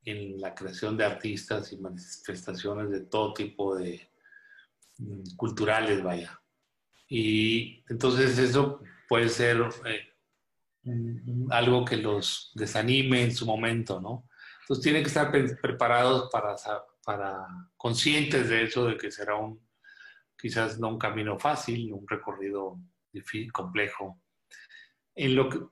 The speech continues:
y la parte comercial, aún también como un fotógrafo comercial,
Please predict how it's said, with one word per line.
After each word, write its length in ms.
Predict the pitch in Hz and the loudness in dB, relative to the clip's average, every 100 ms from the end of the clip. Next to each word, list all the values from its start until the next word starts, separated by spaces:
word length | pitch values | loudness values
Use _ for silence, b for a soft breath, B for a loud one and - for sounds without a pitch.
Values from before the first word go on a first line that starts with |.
| - | -4
y 120 | 143 | 0
la 160 | 135 135 | 2 2
parte 240 | 156 143 | 0 0
comercial, 540 | 185 147 - - 143 147 | 0 2 2 2 2 4
aún 280 | 143 160 180 | 4 4 4
también 380 | 160 151 151 | 2 2 2
como 220 | 143 143 135 | 2 4 4
un 100 | 139 | 2
fotógrafo 500 | 135 131 131 127 - | 0 2 2 2 -2
comercial, 800 | 117 104 95 - 131 127 107 | -6 -6 -6 0 2 2 -2